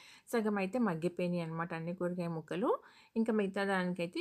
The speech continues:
ఈ నీళ్ళు సరిపోతుంది, ఫిఫ్టీ పర్సెంట్ ఉడకడానికి ఈ నీళ్ళు చాలు. ఇలా మనకి కొంచెం తెల్లనిద్దామండి, తెల్లి ఆ ముక్కలన్నీ ఉడికాలన్నమాట. ఈలోగా దీనికి మనం మసాలా రెడీ చేసుకుందాము. ఒక రెండు టేబుల్ స్పూన్ దాకా పచ్చి కొబ్బరి, తర్వాత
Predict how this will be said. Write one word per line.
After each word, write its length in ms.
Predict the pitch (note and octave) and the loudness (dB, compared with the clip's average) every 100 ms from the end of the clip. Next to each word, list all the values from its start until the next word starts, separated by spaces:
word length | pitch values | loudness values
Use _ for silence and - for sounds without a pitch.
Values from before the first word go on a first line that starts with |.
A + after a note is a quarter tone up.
| F#4+ | 2
ఈ 40 | G3+ | 2
నీళ్ళు 200 | F3 F3+ | 2 0
సరిపోతుంది, 540 | E3+ D3+ E3+ D#3 D#3+ E3+ F#3 | -2 -2 -4 -4 -6 -6 -8
ఫిఫ్టీ 220 | - F#3 F#3 | -4 -4 -2
పర్సెంట్ 260 | D#3+ F3 | -4 -4
ఉడకడానికి 400 | E3 E3 E3+ G#3 C4 | -6 -4 -2 0 0
ఈ 20 | F#3+ | 0
నీళ్ళు 200 | D#3+ D3+ | -2 -6
చాలు. 320 | E3 D3+ E3 F4 B4+ _ _ _ - - G#3+ | -8 -4 0 0 -2 _ _ _ -20 -6 0
ఇలా 140 | G3+ F#3+ | 2 2
మనకి 300 | F3+ F3 A#3 E4+ | 0 -2 -4 0
కొంచెం 300 | A3 F#3+ B3+ C4 | 0 2 0 0
తెల్లనిద్దామండి, 800 | G3 E3+ F3 F3+ F3 E3 E3 D#3+ - | 0 2 2 0 -2 -4 -4 -6 -4
తెల్లి 240 | E3 G#3 F4 | -2 0 -2
ఆ 20 | C#4+ G3 | -2 -2
ముక్కలన్నీ 460 | F3+ - F#3+ F3+ A#3 | -2 -2 0 2 2
ఉడికాలన్నమాట. 640 | F3 F#3 E3 E3 D#3+ D#3+ C4+ A4+ - _ - - - | 0 -2 -4 -4 -4 -4 0 0 0 _ -20 -12 -2
ఈలోగా 300 | A#3 A3+ G#3+ G3+ | 2 4 4 2
దీనికి 220 | F#3 F3+ F3+ | 0 0 -2
మనం 160 | G#3 G4+ A3 | 0 2 0
మసాలా 320 | D#3 E3+ E3+ | 0 0 0
రెడీ 180 | D#3+ D#3 E3 | -2 -4 -6
చేసుకుందాము. 640 | E3 - D#3+ D#3+ E3 C4+ C5 - _ _ _ G3 | -10 -8 -6 -4 0 0 0 -4 _ _ _ -4
ఒక 180 | G3 A#3 | 0 0
రెండు 200 | F#3 F3 F#3 | 2 0 0
టేబుల్ 260 | F3 E3+ F3 | -2 0 -2
స్పూన్ 320 | - - E3+ E3 | -2 -6 -4 -4
దాకా 200 | E3 D#3+ D#4 | -6 -8 -8
పచ్చి 220 | G3 - - | -8 -8 -10
కొబ్బరి, 380 | D#3+ D3+ D#3+ D4+ - _ _ _ _ _ _ _ _ _ _ _ _ _ _ _ - | -12 -8 -4 -2 -4 _ _ _ _ _ _ _ _ _ _ _ _ _ _ _ -6
తర్వాత 280 | F3+ F3+ F3 | -4 -2 -2